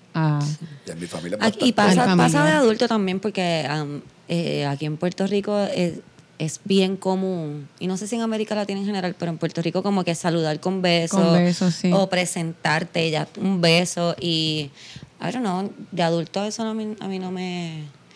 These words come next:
Speaker 2: Como que a lo mejor de adolescente yo no lo veía mal, porque, pues, es lo que tú haces, como que, pues,
Speaker 1: Claro.
Speaker 2: tú saludas, tú conoces a una persona, le das un beso,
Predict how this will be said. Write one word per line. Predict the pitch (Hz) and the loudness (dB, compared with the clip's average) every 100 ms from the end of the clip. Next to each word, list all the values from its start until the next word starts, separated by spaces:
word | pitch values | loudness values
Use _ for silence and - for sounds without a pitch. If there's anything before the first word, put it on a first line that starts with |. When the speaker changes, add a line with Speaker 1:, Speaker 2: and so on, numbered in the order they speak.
| - - - | -20 -20 -6
Speaker 2:
Como | 214 226 | -2 2
que | 226 | 2
a | |
lo | 220 | 2
mejor | 220 214 | 0 2
de | 247 | 2
adolescente | 262 269 269 254 247 214 | 2 0 -4 -4 0 0
yo | |
no | 185 | 2
lo | 196 | 2
veía | 214 226 220 | 4 4 4
mal, | 226 220 180 165 - | 4 4 4 2 0
porque, | 190 180 190 180 175 | 0 2 2 2 2
pues, | 180 175 - | 0 -2 -2
es | 170 | -2
lo | 170 | 0
que | 175 | 0
tú | 185 170 | -2 -2
haces, | 143 - - | -4 -8 -10
como | 160 151 151 | -6 -6 -4
que, | 151 | -4
pues, | 165 190 | -2 -2
Speaker 1:
Claro. | 196 180 170 | 2 2 4
Speaker 2:
tú | 175 | 2
saludas, | 160 160 160 - | 0 0 -4 -8
tú | 160 | -6
conoces | 170 165 | -4 -2
a | 180 | -2
una | |
persona, | 180 208 | 0 0
le | 190 | 2
das | 160 | 0
un | 165 | 0
beso, | 165 147 143 | 0 -2 -6